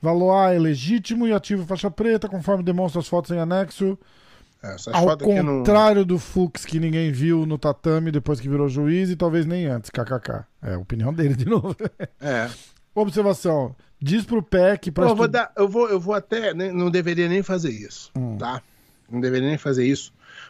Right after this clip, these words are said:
Speaker 2: porque ele nem me pediu, nem, apesar que tem um bom tempo que eu, depois que eu me mudei pra cá, fui poucas vezes no Brasil, tive pouco contato.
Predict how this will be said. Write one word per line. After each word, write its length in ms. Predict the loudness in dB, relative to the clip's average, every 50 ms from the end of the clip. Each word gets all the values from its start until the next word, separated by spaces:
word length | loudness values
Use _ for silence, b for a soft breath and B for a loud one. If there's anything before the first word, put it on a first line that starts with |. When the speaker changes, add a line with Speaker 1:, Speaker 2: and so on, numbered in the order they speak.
| B _
Speaker 2:
porque 440 | 0 0 0 0 -2 -10 -2 0 2
ele 360 | 4 4 4 4 2 0 0
nem 140 | 0 0 0
me 140 | 0 -2 -2
pediu, 480 | -2 -4 -6 -6 -2 0 0 0 0
nem, 480 | -2 -6 -6 -6 -8 -8 -10 -12 -14 -18 -18
apesar 340 | -18 -8 -4 -2 0 0 0
que 60 | 0
tem 80 | 0 -2
um 60 | -2 0
bom 180 | -2 -2 -2
tempo 240 | -2 -4 -6 -6 -4
que 80 | -4 -4
eu, 40 | -4
depois 180 | -2 -4 -8
que 80 | -6 -4
eu 40 | -2
me 80 | 0 0
mudei 220 | 0 2 2 0
pra 180 | 0 0 -6 -4
cá, 180 | -2 -2 -2
fui 160 | -2 -4 -10 -10
poucas 260 | -10 -6 -4 -6 -6
vezes 180 | -6 -8 -8 -8
no 80 | -6
Brasil, 200 | -4 -2 -2 -2 -4 B B B B B
tive 220 | B 0 0 0 0
pouco 340 | 0 0 0 0 -2 -4 -6
contato. 440 | -4 -4 -4 -4 -6 -14 -14 -14